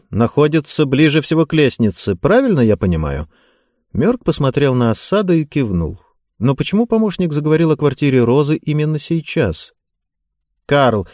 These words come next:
ты ведь прекрасно знаешь, что я всегда покупаю сахар нам в подвал, да?"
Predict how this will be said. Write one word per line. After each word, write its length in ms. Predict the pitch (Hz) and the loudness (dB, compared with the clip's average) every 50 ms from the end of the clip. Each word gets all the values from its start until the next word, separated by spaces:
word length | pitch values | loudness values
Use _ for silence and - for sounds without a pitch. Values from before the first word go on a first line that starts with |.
| - - - - _ _ - - | -20 -20 -20 -20 _ _ -10 -6
ты 80 | - | -2
ведь 180 | 110 131 - - | -2 -2 0 0
прекрасно 560 | - 135 127 - 127 135 131 - 165 165 165 | 0 0 2 2 0 0 0 0 0 0 2
знаешь, 480 | 156 180 226 240 220 156 117 - - - | 2 2 2 4 4 2 0 -2 -6 -12
что 180 | - - - 131 | -14 -4 0 2
я 140 | 123 127 123 | 2 2 2
всегда 340 | - - 113 104 117 135 | 2 0 0 2 2 2
покупаю 520 | 135 - 139 - 156 143 170 156 151 160 151 | 2 0 -2 -2 0 0 2 4 4 2 2
сахар 420 | - - 175 160 139 - 127 113 | 2 2 2 2 2 2 0 2
нам 220 | 107 110 107 95 82 | 2 2 2 0 0
в 120 | - - | -4 -2
подвал, 440 | - 110 101 87 78 73 71 71 73 | -2 -2 0 0 -2 -4 -4 -2 0
да?" 240 | 90 160 233 254 | 0 2 2 0